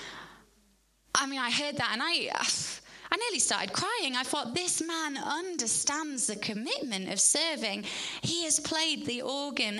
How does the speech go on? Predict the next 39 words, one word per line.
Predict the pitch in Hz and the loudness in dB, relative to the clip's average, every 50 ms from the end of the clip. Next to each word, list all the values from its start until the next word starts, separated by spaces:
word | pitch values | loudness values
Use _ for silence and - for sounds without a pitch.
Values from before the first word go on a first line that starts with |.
| - | 0
every | - 262 294 311 302 320 302 - 254 233 220 | 0 0 0 -2 -4 -4 -4 -2 0 0 0
single | 214 - - 269 269 277 285 277 262 220 214 | 0 0 0 0 0 -2 -2 -2 -2 -2 -2
week | 214 240 247 233 214 | -2 0 -2 0 -2
for | - - 208 | 0 0 2
sixty | 196 - - - - 294 294 - - - - - - 220 | 4 4 4 4 4 2 0 2 2 4 4 4 2 2
years. | 208 202 185 175 175 185 202 196 185 175 160 - 196 - 196 - - - - - - - - - - - | 0 0 0 0 0 2 2 2 2 2 0 -2 -4 -2 0 0 0 0 -2 -6 -18 -20 -18 -16 -10 -4
He | - 269 285 | 0 0 2
understands | 302 311 302 294 294 - 285 269 277 277 277 - | 2 2 2 2 4 4 4 4 2 2 2 0
that | - - | 0 2
he's | 220 254 226 - | 0 -2 -2 -2
been | 220 214 214 | -2 0 2
given | 226 233 208 214 202 | 2 2 2 2 0
a | 190 | 0
gift, | 185 185 202 190 190 190 190 - | 0 2 0 0 0 2 0 2
a | 185 | 4
talent, | 190 - - - 214 202 185 175 180 185 - - - - - - - | 4 4 4 4 2 2 0 -2 -2 -4 -6 -6 -6 -6 -4 0 0
and | 190 | 0
he | 226 240 | 0 0
wants | 240 247 233 - | -2 2 4 6
to | - - | 6 6
use | 220 202 226 254 269 247 208 | 4 4 2 2 0 0 0
it | 180 - - | 0 2 0
to | - 185 | 0 2
glorify | - 202 208 214 208 196 - 196 170 156 170 | 2 0 0 0 0 0 2 2 2 2 0
God. | 165 196 185 175 170 175 180 - - - - - - - | 0 0 0 0 0 -2 -4 -6 -8 -8 -10 -6 0 0
And | - 240 | 2 4
it's | 247 - | 4 2
not | 294 349 359 | 2 2 0
a | 254 | 2
big | 262 269 214 | 0 0 2
stage. | - - - 220 214 226 247 262 240 - - - - - - - - - | 2 2 4 4 4 4 2 4 4 2 2 2 -2 -8 -16 -18 -10 -2
It's | - 269 - | 0 2 2
a | 220 | 4
tiny | 214 - - 262 269 262 247 226 | 4 4 4 2 2 2 2 4
church | 226 - - 226 226 226 226 - - - - - | 6 6 6 6 4 2 2 4 6 6 6 6
in | - 233 | 4 0
a | 220 | -2
little | 220 240 233 214 220 | -2 -2 -2 -2 -2
hamlet | - - 240 226 226 233 233 226 226 220 214 - | -2 0 0 -2 -2 -2 -2 -2 -2 -2 -2 -4